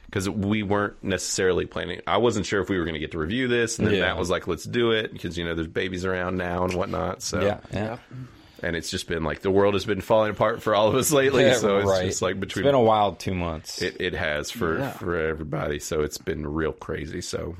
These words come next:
Speaker 1: I was actually happy that we were able to do this, so.
Speaker 3: Same.
Speaker 1: And glad for you guys to listen to our lovely voices.
Speaker 2: <laughs>
Speaker 1: So, let's talk about Uncharted, guys.
Speaker 2: Yeah.
Speaker 1: We'll do our
Speaker 2: Yeah.
Speaker 1: review stuff as normal. So we'll start out, I guess, with the who should and shouldn't see slash what is going on in this movie. So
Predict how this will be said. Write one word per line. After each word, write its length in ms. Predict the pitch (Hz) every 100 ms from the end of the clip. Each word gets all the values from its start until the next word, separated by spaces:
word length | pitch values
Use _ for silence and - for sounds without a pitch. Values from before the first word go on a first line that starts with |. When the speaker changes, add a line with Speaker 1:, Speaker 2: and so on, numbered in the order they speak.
| -
Speaker 1:
I 80 | 78
was 120 | 78
actually 400 | 80 78 - 78 85 - -
happy 240 | 85 87
that 120 | 92
we 80 | 95
were 100 | 87
able 160 | 87 90
to 60 | 90
do 180 | 98
this, 240 | 110 - -
so. 320 | - 90 87 _ -
Speaker 3:
Same. 300 | - - - - -
Speaker 1:
And 120 | 135
glad 180 | 180 175
for 60 | 185
you 80 | 180
guys 180 | 175
to 80 | -
listen 260 | 165 - 165
to 60 |
our 160 | 165 170
lovely 380 | 165 170 - 147
voices. 680 | 151 165 196 - 85 - - - 160
Speaker 2:
<laughs> 240 | - 170 -
Speaker 1:
So, 340 | - 87 90 - - _ - - _ _ _ - - - _ -
let's 160 | 160
talk 160 | 214 226
about 160 | 240 240
Uncharted, 420 | 240 285 277 101
guys. 420 | 87 113 - -
Speaker 2:
Yeah. 240 | 101 180 -
Speaker 1:
We'll 160 | 127 147
do 260 | 151 196
our 100 | 208
Speaker 2:
Yeah. 200 | 190 202 -
Speaker 1:
review 440 | 139 143 143 143 160
stuff 220 | - 160
as 100 | 131
normal. 320 | 117 80 92 - _ _ _ - 92
So 260 | 104 95
we'll 160 | 95 98
start 360 | - 120 117
out, 240 | 117 113 -
I 80 | 101
guess, 320 | 104 98 -
with 220 | 95 -
the 240 | 101 98
who 140 | 92 101
should 200 | - 113
and 60 | 107
shouldn't 280 | - 104 -
see 580 | - 180 180 196 269
slash 800 | 285 - 226 226 277 - 240 - 233
what 1160 | 247 254 262 247 247 254 254 214 208 214 233 208
is 160 | 185
going 220 | 196 185 185
on 120 | 180
in 80 | 180
this 140 | -
movie. 260 | 117 107 101
So 380 | - 98 101